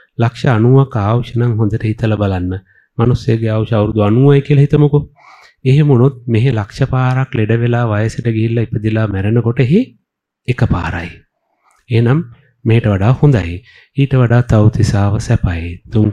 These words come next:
කෝටි හැට ලක්ෂයක් ආයුෂ මෙහි අවුරුදු වලින්. ඊට වඩා යාමය, තුසිතය, නිම්මාන රතිය, පරනිම්මිත වසවර්තිය. ඒකේ නවසිය විසිය කෝටි හැට ලක්ෂයක් ආයුෂ. ඒ හරියට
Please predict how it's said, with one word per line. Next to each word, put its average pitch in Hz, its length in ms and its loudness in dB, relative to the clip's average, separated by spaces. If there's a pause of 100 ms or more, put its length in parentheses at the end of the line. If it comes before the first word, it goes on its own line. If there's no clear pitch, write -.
කෝටි 101 340 -2
හැට 123 220 0
ලක්ෂයක් - 400 -8 (100)
ආයුෂ 92 280 -4 (120)
මෙහි 127 200 4
අවුරුදු 98 340 2
වලින්. 87 240 -6 (540)
ඊට 107 200 0
වඩා 95 340 0
යාමය, 92 440 2 (340)
තුසිතය, - 500 0 (260)
නිම්මාන 98 460 0
රතිය, 117 320 -2
පරනිම්මිත 98 600 -2
වසවර්තිය. 101 640 -2 (460)
ඒකේ 127 220 2
නවසිය 113 460 2
විසිය 104 280 -2 (160)
කෝටි 98 320 -2
හැට 117 220 -2
ලක්ෂයක් - 500 -14
ආයුෂ. 85 260 -10 (800)
ඒ 113 100 2 (100)
හරියට 131 220 2